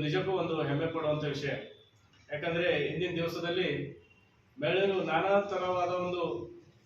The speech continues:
ಕ್ಷೇತ್ರಗಳಲ್ಲಿ ಅವರದೇ ಆದ ಒಂದು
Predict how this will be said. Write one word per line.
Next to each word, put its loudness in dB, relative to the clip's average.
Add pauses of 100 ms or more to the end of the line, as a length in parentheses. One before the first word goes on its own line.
(880)
ಕ್ಷೇತ್ರಗಳಲ್ಲಿ 2 (800)
ಅವರದೇ 2
ಆದ 4
ಒಂದು -2